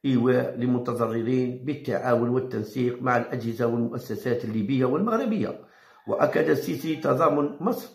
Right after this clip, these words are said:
كامل وقو-، وقوفها بجانب الأشقاء في المغرب وليبيا. هذه ربي يرحمهم مساكين. آه،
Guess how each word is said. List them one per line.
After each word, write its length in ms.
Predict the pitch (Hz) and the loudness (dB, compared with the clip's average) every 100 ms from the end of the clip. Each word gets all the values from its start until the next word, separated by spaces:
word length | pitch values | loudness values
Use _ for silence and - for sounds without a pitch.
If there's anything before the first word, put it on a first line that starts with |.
| _ | _
كامل 420 | - 202 117 90 - - _ - | 0 2 2 -2 -10 -20 _ -4
وقو-، 220 | 120 120 | -2 0
وقوفها 840 | 143 127 131 131 135 147 147 135 | 0 0 0 -2 -4 -2 2 4
بجانب 480 | 127 120 151 139 131 | 4 0 0 0 -2
الأشقاء 640 | - 131 131 - 127 127 | -4 -6 -6 2 4 4
في 80 | - | -2
المغرب 480 | 117 127 127 127 - | -2 0 0 0 0
وليبيا. 440 | 185 202 147 98 - - _ _ _ _ _ - | 0 0 0 -4 -6 -16 _ _ _ _ _ -6
هذه 280 | 117 208 | -2 0
ربي 300 | - 139 156 | 0 2 4
يرحمهم 440 | 151 135 139 127 123 | 4 4 2 2 2
مساكين. 500 | - 117 113 110 107 | 2 0 2 0 0
آه، 380 | 107 110 110 | 2 2 2